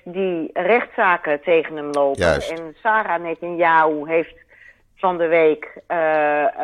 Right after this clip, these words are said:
Speaker 1: eh, eh, moeten getuigen, eh, eh,
Speaker 2: Nee,
Speaker 1: in,
Speaker 2: zij was bij
Speaker 1: eh,
Speaker 2: de
Speaker 1: Brighton.
Speaker 2: getuigenis. Zij was bij de
Speaker 1: Zij
Speaker 2: getuigenis.
Speaker 1: was, ja, ze
Speaker 2: Om
Speaker 1: was
Speaker 2: die,
Speaker 1: erbij.
Speaker 2: om die getuigen te intimideren. En dat is haar aardig
Speaker 1: Ja,
Speaker 2: gelukt.
Speaker 1: dat, die getuige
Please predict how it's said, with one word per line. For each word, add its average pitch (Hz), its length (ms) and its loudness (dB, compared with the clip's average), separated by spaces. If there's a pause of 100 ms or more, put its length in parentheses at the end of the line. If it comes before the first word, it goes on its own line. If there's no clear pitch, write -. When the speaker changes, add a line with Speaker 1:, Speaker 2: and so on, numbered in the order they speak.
(400)
Speaker 1:
eh, 135 60 -8 (440)
eh, 151 600 4
moeten 208 340 0
getuigen, 175 1000 0
eh, 156 600 -2
eh, 143 60 -2
Speaker 2:
Nee, 131 300 10
Speaker 1:
in, - 60 4
Speaker 2:
zij 143 220 6
was 151 200 6
bij 117 100 4
Speaker 1:
eh, 104 60 6
Speaker 2:
de 95 60 0
Speaker 1:
Brighton. 95 240 2
Speaker 2:
getuigenis. - 480 0 (300)
Zij 120 200 2
was 131 180 6
bij 98 140 2
de 80 80 -2
Speaker 1:
Zij 87 120 -6
Speaker 2:
getuigenis. 208 420 0
Speaker 1:
was, - 160 -16 (220)
ja, 175 260 0
ze - 120 -8
Speaker 2:
Om 131 180 4
Speaker 1:
was 127 100 4
Speaker 2:
die, 131 160 0
Speaker 1:
erbij. 185 400 -2
Speaker 2:
om 135 140 0
die 131 120 2
getuigen 123 500 4
te 127 120 -6
intimideren. 95 800 -4 (420)
En 101 100 -2
dat 98 120 -2
is 143 140 2
haar 110 140 6
aardig 117 260 6
Speaker 1:
Ja, 127 60 0
Speaker 2:
gelukt. 101 280 0
Speaker 1:
dat, 165 100 -12
die 185 100 -6
getuige 233 500 0